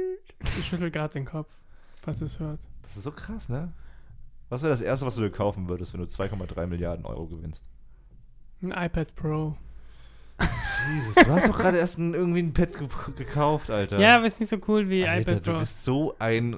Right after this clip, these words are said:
Speaker 2: unersättlicher Wichser.
Speaker 1: <laughs>
Speaker 2: Dir geht's so
Speaker 1: Ah.
Speaker 2: gut, ey. Das,
Speaker 1: Ah.
Speaker 2: da komm ich letztens in Alis Zimmer und da ist sein fetter, äh, Flachbildschirm von Fernseher, sein fetter P C, sein Handy liegt neben, neben ihm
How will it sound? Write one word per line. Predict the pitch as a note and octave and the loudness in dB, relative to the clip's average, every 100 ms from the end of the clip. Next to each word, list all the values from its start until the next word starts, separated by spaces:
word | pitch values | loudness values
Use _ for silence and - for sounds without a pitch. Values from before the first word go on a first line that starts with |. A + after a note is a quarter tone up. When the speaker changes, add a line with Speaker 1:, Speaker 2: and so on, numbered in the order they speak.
| - | -4
Speaker 2:
unersättlicher | C#3 C3+ B2 A#2+ A#2+ A#2+ G2 | 0 4 2 0 0 0 0
Wichser. | G#2+ - G2 G#2+ - - - - - - - - - | -2 -2 -4 -4 -6 -12 -12 -16 -18 -20 -20 4 8
Speaker 1:
<laughs> | D4+ - - - - - - | 8 6 -6 -8 -18 -16 -4
Speaker 2:
Dir | B2 | -2
geht's | A2+ B2+ - | 2 0 2
so | C#3 | 0
Speaker 1:
Ah. | - | 2
Speaker 2:
gut, | B2 A#2+ | 0 2
ey. | F#2+ G2+ G#2+ - B2 | 2 2 -2 -2 2
Das, | C#3 | 4
Speaker 1:
Ah. | E3+ D#3+ C#3 - | 2 -4 -6 0
Speaker 2:
da | B2 | 0
komm | B2 D#3 | 4 4
ich | E3+ | 6
letztens | D#3 C#3+ B2+ | 4 4 2
in | B2+ | 2
Alis | B2+ B2 - | 2 2 2
Zimmer | D3+ C3 C3 D3+ - - - _ | 2 4 2 0 -8 -20 -20 _
und | - A#2+ A2+ | 0 2 4
da | A2 | 4
ist | A2+ A#2+ | 2 2
sein | A2 | 2
fetter, | F#2+ - G#2 G#2+ G2 - G#2 | 2 0 2 2 2 -2 -8
äh, | |
Flachbildschirm | - B2+ A#2+ - C#3 - C#3 C3 C3+ B2 | 0 0 2 0 0 2 2 2 -2 -2
von | A2+ G2+ | -2 -2
Fernseher, | C3+ B2 C3+ C3+ C#3 C#3 C#3 - - | 2 2 2 2 4 4 2 -10 -8
sein | - G#2+ | -4 2
fetter | - A#2+ A2 | 2 4 2
P | - - | 2 0
C, | - C3+ C3 C#3+ D3+ - - | 0 4 4 4 0 -16 -6
sein | B2+ G2+ | 0 2
Handy | A2 C3+ C#3 | 4 4 2
liegt | C3+ C3 | 0 0
neben, | C3+ C3+ C3 B2+ | 2 2 2 0
neben | C3+ C3 B2+ | 2 2 2
ihm | C3+ C3 | -2 -2